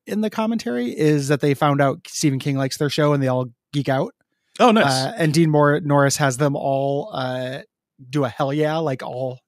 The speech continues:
Speaker 1: in sync
Speaker 2: <laughs>
Speaker 1: really
Speaker 2: That's
Speaker 1: loud,
Speaker 2: a
Speaker 1: and it's
Speaker 2: very
Speaker 1: really
Speaker 2: Dean,
Speaker 1: sweet.
Speaker 2: that's a very Dean Norris thing.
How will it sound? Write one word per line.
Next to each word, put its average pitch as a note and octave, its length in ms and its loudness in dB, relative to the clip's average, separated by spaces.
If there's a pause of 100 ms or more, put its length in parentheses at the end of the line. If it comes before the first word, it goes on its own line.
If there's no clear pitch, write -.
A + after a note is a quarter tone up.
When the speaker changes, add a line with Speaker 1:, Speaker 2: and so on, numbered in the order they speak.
Speaker 1:
in C3+ 140 -6
sync D#3+ 280 0 (200)
Speaker 2:
<laughs> - 140 -6
Speaker 1:
really - 160 6
Speaker 2:
That's - 340 8
Speaker 1:
loud, - 320 8
Speaker 2:
a - 80 4
Speaker 1:
and C3 120 8
it's C3 120 6
Speaker 2:
very C3 80 4
Speaker 1:
really D#3+ 140 6
Speaker 2:
Dean, C3+ 80 4
Speaker 1:
sweet. C3+ 440 0 (340)
Speaker 2:
that's C#3 160 0
a C3 100 4
very A2 400 2
Dean G#2 360 -6
Norris G2+ 400 -2
thing. A#2 320 -8